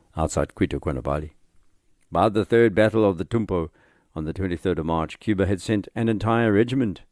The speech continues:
to the east of Quito Cuanavali, along with the tactical tank group. While the S A D F was fixating on this area, Castro made another decision along with his generals. Ocoa Sanchez began moving thousands of men directly south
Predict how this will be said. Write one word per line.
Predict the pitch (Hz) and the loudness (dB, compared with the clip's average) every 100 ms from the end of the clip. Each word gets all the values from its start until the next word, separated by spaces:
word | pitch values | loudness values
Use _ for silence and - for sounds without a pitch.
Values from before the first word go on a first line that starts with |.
| _ | _
to | 90 | -6
the | 80 | -4
east | 98 - | -6 -8
of | 80 | -10
Quito | - 85 80 | -6 -6 -6
Cuanavali, | 92 76 73 67 71 _ _ _ - | -6 -6 -6 -6 -8 _ _ _ -4
along | 82 95 110 | 2 4 4
with | 92 | 2
the | 82 | -2
tactical | - 113 - 80 76 | -4 -6 -6 -8 -8
tank | 80 - 85 78 _ | -8 -6 -6 -8 _
group. | 104 95 - - _ _ _ _ _ _ _ _ - | 0 0 -2 -20 _ _ _ _ _ _ _ _ 0
While | 101 101 | 4 6
the | 87 98 | 4 0
S | 101 | 2
A | 104 | 2
D | 90 98 | 4 2
F | 92 | 0
was | 85 | -6
fixating | 98 - 104 87 87 | -8 -4 -2 -2 -2
on | |
this | 78 73 | -4 0
area, | 117 104 90 | 2 2 0
Castro | - 139 - 113 | -2 -2 2 2
made | 110 110 - | 2 2 0
another | 110 110 107 | 0 2 2
decision | 92 90 120 98 | 0 -2 -2 0
along | 85 85 101 | -2 0 -2
with | 92 | -2
his | 90 73 - - | -6 -10 -12 -16
generals. | - 107 110 69 - _ _ _ - | -8 -6 -6 -12 -20 _ _ _ -12
Ocoa | 78 123 107 | 0 2 2
Sanchez | - 139 139 - 82 _ _ _ | 2 2 2 -2 -12 _ _ _
began | - 110 101 | 0 2 4
moving | 117 117 101 | 4 4 2
thousands | 113 120 135 123 95 | 2 4 2 0 0
of | 85 | -2
men | 80 92 | -2 0
directly | 98 110 127 117 | 2 2 2 -2
south | 104 - 135 113 | -4 -4 -4 -4